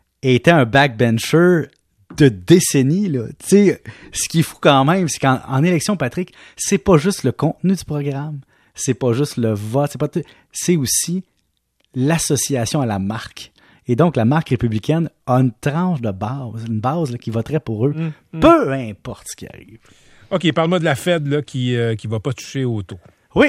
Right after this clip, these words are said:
Speaker 1: la Fed va pas toucher au taux directeur pour l'instant, donc on la-, on reste entre zéro et zéro virgule vingt-cinq pour cent, donc très bas. Et je voudrais te ramener dans l'histoire, parce que je suis allé voir l'historique des taux d'intérêt, euh, au niveau du taux directeur, et ce qui est fascinant, c'est que oui,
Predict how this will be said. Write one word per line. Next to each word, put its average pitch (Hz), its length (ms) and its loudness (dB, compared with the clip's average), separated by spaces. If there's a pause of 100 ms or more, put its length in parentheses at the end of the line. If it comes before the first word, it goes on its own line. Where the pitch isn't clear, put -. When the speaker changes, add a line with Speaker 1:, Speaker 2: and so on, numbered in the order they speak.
Speaker 1:
la 214 140 6
Fed 330 200 4
va 165 120 4
pas 254 140 2
toucher - 200 -4
au 233 40 2
taux 214 120 2
directeur 175 320 6
pour 160 100 2
l'instant, 139 460 2
donc 160 180 6
on 151 160 6
la-, 160 220 4
on 139 140 6
reste 196 260 2
entre 139 200 4
zéro 147 360 4
et 120 40 8
zéro 135 200 4
virgule 123 220 0
vingt-cinq 120 360 0
pour 107 160 -10
cent, 185 140 0
donc 120 260 0
très 175 240 0
bas. 151 220 2 (300)
Et 147 120 6
je 127 60 2
voudrais 277 200 4
te - 120 -6
ramener 123 280 0
dans 165 120 2
l'histoire, 143 800 -4 (560)
parce - 220 0
que 277 100 2 (180)
je - 60 -6
suis 151 120 6
allé 151 140 8
voir 214 260 6
l'historique 131 600 2
des 107 180 2
taux 135 380 4
d'intérêt, 113 580 -2
euh, 104 80 0
au 95 160 -4
niveau 107 240 0
du 104 100 -8
taux 110 260 -2
directeur, 104 500 -2
et 226 180 0 (560)
ce - 60 -16
qui 214 120 2
est - 20 2
fascinant, 135 640 0
c'est - 100 -8
que 107 80 -12
oui, 190 240 6